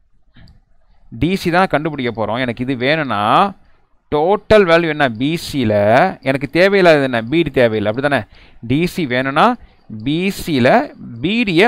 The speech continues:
மைனஸ் பண்ணா போதும். பி சில மைனஸ் பி டி மைனஸ் பண்ணா போதும். அப்போ இந்த ஏ சி இங்க கொண்டு வந்துருங்க. ஏ சி cos C is equal to,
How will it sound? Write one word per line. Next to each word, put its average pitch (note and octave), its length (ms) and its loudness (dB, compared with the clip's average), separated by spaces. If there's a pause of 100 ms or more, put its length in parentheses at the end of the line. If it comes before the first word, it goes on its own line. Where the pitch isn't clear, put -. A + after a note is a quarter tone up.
(100)
மைனஸ் D#3 320 -4
பண்ணா A2+ 200 -4 (140)
போதும். G2 420 -12 (2250)
பி B2+ 140 -6 (260)
சில A2 280 -6 (500)
மைனஸ் B2 480 -8 (180)
பி A2+ 120 -8 (220)
டி G2+ 100 -8 (720)
மைனஸ் A#2+ 380 -10
பண்ணா G2+ 200 -8 (180)
போதும். F#2+ 460 -10 (1200)
அப்போ A#2 180 -8 (200)
இந்த B2+ 100 -6 (140)
ஏ D#3 60 0 (120)
சி D#3+ 120 -6
இங்க C#3 120 -8
கொண்டு C#3 140 -6
வந்துருங்க. C3+ 280 -6 (800)
ஏ A#2 180 -2 (220)
சி C#3+ 140 -10 (200)
cos A2+ 320 2 (120)
C A2 120 -12 (1700)
is A2+ 80 -10 (120)
equal C3+ 320 -4 (120)
to, A2+ 120 -2